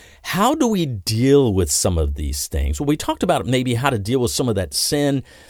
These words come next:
about, you know, the idea of really being sincere versus being and developing a hatred for sin. And we've talked about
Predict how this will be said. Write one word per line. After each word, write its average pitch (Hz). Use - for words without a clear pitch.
about, 95
you 113
know, 90
the 82
idea 98
of 95
really 104
being 104
sincere 117
versus 95
being 92
and 123
developing 117
a 82
hatred 76
for 76
sin. 78
And 156
we've 156
talked -
about 107